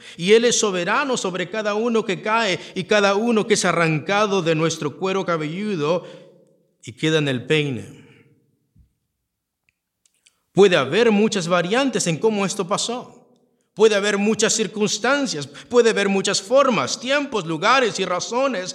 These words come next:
por las cuales un pajarillo muera o un cabello caiga de nuestra cabeza, pero a pesar de las múltiples circunstancias que pudieron haberse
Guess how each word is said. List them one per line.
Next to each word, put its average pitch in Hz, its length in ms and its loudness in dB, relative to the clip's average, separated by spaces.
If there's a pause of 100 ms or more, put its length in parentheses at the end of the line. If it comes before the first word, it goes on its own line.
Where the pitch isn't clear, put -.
(160)
por 214 140 2
las 190 160 -2
cuales 240 360 4
un 320 280 -2
pajarillo 240 500 0
muera 214 760 2
o 190 100 2
un 254 180 4
cabello 214 640 -2
caiga 262 380 -2
de 208 100 -6
nuestra 190 260 -6
cabeza, 180 600 -2 (180)
pero 220 160 6
a 190 100 0
pesar 247 540 0
de 190 140 0
las 165 180 0
múltiples 220 680 -4
circunstancias 185 920 -4
que - 300 -2
pudieron 214 520 2
haberse 226 720 0